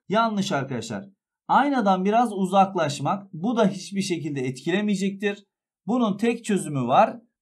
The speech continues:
Bu aynayı ya yukarı kaldıracaksın, adamın gözleriyle aynı hizaya getireceksin, adam da atkısını görebilecek.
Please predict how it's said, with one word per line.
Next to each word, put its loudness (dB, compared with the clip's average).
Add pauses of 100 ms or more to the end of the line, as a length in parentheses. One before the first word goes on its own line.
Bu 0
aynayı 2
ya -2
yukarı 4
kaldıracaksın, 2
adamın 2
gözleriyle 0
aynı 4
hizaya 4
getireceksin, -2
adam 2
da 4
atkısını 2
görebilecek. 0